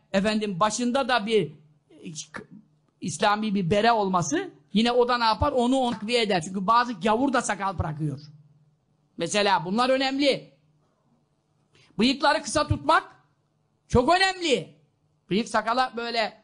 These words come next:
dudakları örtmemeli. Değil mi? İslam canlar. Bıyığınızı kısaltın. Sa-, saç uzatmak sünnette var. Ama saçınızı uzatırsanız bile ne buyuruyor? Ortadan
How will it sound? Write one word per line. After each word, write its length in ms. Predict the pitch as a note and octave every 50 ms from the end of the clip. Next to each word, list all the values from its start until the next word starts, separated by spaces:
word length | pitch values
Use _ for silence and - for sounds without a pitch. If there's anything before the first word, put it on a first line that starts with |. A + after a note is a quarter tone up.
| _
dudakları 460 | - G#3 G3+ A#3+ A3+ A#3 A#3 A#3 B3+ D4+
örtmemeli. 880 | - C#4+ D#4 D#4+ D#4 - F#4 F#4 F#4 F4 E4 D4+ B3+ G3 D3+ C#3+ - -
Değil 120 | G3 C4+
mi? 200 | F#4 A4 G#4+ F4 -
İslam 360 | - - - - F#3 F#3 E3+
canlar. 320 | - F3 E3+ E3+ E3 D3+ - - _ _ -
Bıyığınızı 340 | F3+ G3 G#3 G#3 G3 G#3 G3+
kısaltın. 600 | - - - G#3 G#3 G#3 G#3 - G#3 G#3 G#3+ - _ _ _
Sa-, 320 | - - D3+ - - - -
saç 280 | - - B3+ D#4 E4 -
uzatmak 580 | F4+ E4 C#4+ E4 D#4+ D#4+ - - F#4 F#4 - - _ _ _ _
sünnette 500 | - - C4 C#4 D4+ D#4+ D4+ D4+ - E4 E4
var. 160 | E4+ E4 - C#3 B2 - - _ _ _ _ _ _ _ _ _ _ _ -
Ama 180 | G#3 A3+ C4 B3
saçınızı 440 | C#4+ C#4 C#4 C#4 D#4 D4+ D#4 D4+
uzatırsanız 760 | D#4+ D#4 C#4+ D4 D4+ D4 - G#4 F#4 - E4 D#4 D4 D4 B3 B3+
bile 200 | C#4+ C#4 C#4 D#4
ne 120 | E4 D#4+
buyuruyor? 260 | D#4 D4 D4 D#4+ E4 E4 -
Ortadan 640 | C#4 C4+ C4+ C4+ D4 C4+ B3+ D4+ D#4+ E4+ E4+ E4+